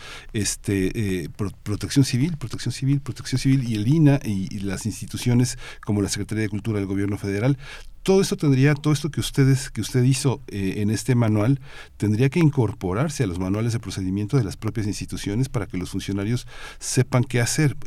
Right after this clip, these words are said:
Hay muchos procedimientos que están señalados aquí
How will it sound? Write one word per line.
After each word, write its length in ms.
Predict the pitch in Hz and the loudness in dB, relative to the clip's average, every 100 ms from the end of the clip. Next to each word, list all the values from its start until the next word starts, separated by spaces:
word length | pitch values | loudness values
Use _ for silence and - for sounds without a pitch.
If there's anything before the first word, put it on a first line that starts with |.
| - - | -8 2
Hay 160 | 127 | 6
muchos 260 | 139 139 135 | 6 6 0
procedimientos 640 | 123 117 104 104 113 120 | -2 -2 0 2 0 -2
que 80 | - | -4
están 200 | - 113 | -4 -4
señalados 500 | - 113 107 110 107 | -2 -2 0 -2 -2
aquí 300 | 113 - 127 | -4 -2 -4